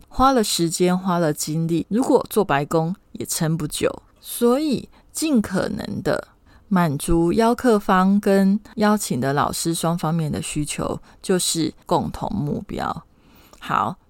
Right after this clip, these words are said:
那万一如果遇到邀课方的预算不足，没有办法邀请这个老师，但是我又很想邀请他的时候，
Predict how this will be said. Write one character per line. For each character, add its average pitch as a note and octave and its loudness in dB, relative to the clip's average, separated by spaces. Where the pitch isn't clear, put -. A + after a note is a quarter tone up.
那 G#3+ 0
万 A#3+ 6
一 A#3 4
如 G3+ 2
果 F3+ 2
遇 D#3 0
到 D#3 0
邀 D#3+ 2
课 E3 0
方 D3+ -2
的 D#3+ -2
预 G#3 0
算 G#3 2
不 A#3+ 0
足， E3+ 2
没 C4+ 2
有 D4 4
办 C#4 0
法 B3+ 2
邀 A#3 2
请 F3+ -2
这 A3 0
个 G#3 2
老 D3+ 0
师， - -2
但 G3 2
是 G3 -4
我 D3 -2
又 E3+ -2
很 F3 0
想 G#3+ -2
邀 E3+ -2
请 - -10
他 F#3 -12
的 F3 -4
时 - -10
候， D#3 -6